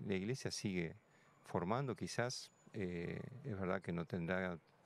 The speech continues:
tanto ruido en algunos medios, pero sí en, en lo del día a día, cuando vemos esos catequistas realmente comprometidos,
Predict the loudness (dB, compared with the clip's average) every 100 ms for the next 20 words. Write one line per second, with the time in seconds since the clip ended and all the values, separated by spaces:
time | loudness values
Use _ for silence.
0 | -20 -20 -20 -20 -2 0 2 2 2 2
1 | 4 2 2 -2 -2 0 0 0 0 0
2 | 2 0 -4 -8 -20 -20 -20 -20 -8 0
3 | 2 2 2 2 2 2 0 -2 0 2
4 | 2 0 2 2 2 2 2 4 4 2
5 | 2 2 2 -2 -14 -20 -20 -4 0 4
6 | 4 4 2 -2 -4 -2 0 0 0 0
7 | -2 0 0 0 -4 -2 0 0 0 -2
8 | 0 0 -2 0 0 2 2 2 -2 -6